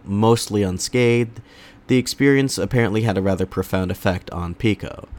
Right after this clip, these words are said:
He became a sort of born-again Christian and devoted his intellectual activity to Christian theological matters. At roughly the same time, Lorenzo himself was undergoing a sort of spiritual crisis.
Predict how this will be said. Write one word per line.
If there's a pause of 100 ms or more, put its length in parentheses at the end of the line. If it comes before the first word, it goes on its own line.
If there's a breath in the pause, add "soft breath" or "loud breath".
(380 loud breath)
He
became
a
sort
of
born-again
Christian
and
devoted
his
intellectual
activity
to
Christian
theological
matters. (480 loud breath)
At
roughly
the
same
time, (320 loud breath)
Lorenzo
himself
was
undergoing
a
sort
of
spiritual
crisis.